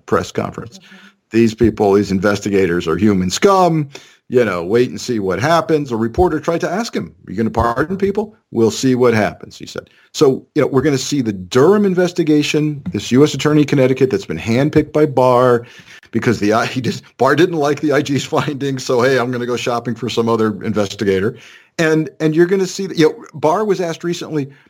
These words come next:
Speaker 1: "Are you, is Durham ever gonna issue a report?" "I don't know."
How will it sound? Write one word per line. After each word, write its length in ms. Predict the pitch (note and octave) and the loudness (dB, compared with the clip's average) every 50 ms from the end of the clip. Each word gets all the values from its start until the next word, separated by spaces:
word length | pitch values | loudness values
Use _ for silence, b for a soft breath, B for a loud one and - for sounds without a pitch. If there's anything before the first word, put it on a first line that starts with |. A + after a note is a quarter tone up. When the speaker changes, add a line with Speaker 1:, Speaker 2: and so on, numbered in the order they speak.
| b b _ _ | b b _ _
Speaker 1:
"Are 100 | C3+ C3+ | 2 2
you, 200 | C3+ C3 C3+ C3+ | 4 4 2 2
is 200 | - D#3+ C3 - | 0 0 -2 -2
Durham 440 | - - _ - - A#2+ A#2+ D3 D#3 | -4 -10 _ 0 2 4 4 4 4
ever 240 | D#3 D3 C#3 D3 D#3+ | 2 2 2 2 2
gonna 180 | C#3+ D#3 D3 D3 | 2 2 2 2
issue 360 | A2+ B2+ D#3+ D#3 - F3 D3+ | 0 0 -2 -2 0 0 0
a 100 | C#3+ C3+ | 2 0
report?" 560 | B2 A#2 A2+ - F3 G#3 A#3 A#3+ - - _ _ _ _ | 0 -2 0 2 2 2 2 2 -2 -10 _ _ _ _
"I 200 | - A2+ A#2 B2 | -2 0 2 2
don't 200 | B2 B2+ B2+ B2 | 2 2 2 2
know." 260 | A#2+ A2 G2+ F2 - | 2 0 -2 -4 -8